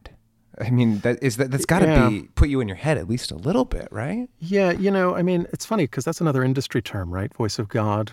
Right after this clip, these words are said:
Speaker 2: We think of, like, James Earl Jones, you know, Don
Speaker 1: Yeah, I
Speaker 2: LaFontaine, right?
Speaker 1: Absolutely.
Speaker 2: It's,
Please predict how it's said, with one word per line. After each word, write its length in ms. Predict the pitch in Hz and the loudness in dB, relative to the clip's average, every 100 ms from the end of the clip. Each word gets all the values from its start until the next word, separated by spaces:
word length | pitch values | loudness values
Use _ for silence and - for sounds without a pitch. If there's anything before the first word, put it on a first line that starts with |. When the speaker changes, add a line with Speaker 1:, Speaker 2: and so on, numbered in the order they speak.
| - | -10
Speaker 2:
We 80 | 120 | -6
think 260 | 117 98 | -6 -6
of, 100 | 104 | -6
like, 160 | 98 92 - | -6 -6 -6
James 280 | 113 98 107 | -4 -2 -2
Earl 140 | 101 | -4
Jones, 880 | - 107 107 110 110 107 98 - - | -2 -2 0 0 0 0 -2 -6 -12
you 60 | 113 | -12
know, 60 | - | -10
Don 140 | - 107 | -4 0
Speaker 1:
Yeah, 100 | 95 117 | 2 4
I 80 | 117 | 2
Speaker 2:
LaFontaine, 600 | 101 - 117 107 110 104 | 2 -4 -2 0 0 -2
right? 80 | 104 _ - | -4 _ -8
Speaker 1:
Absolutely. 680 | 95 113 98 135 - 87 87 _ - | -4 0 0 -2 -4 -6 -8 _ -4
Speaker 2:
It's, 320 | 139 - - | -4 -4 -8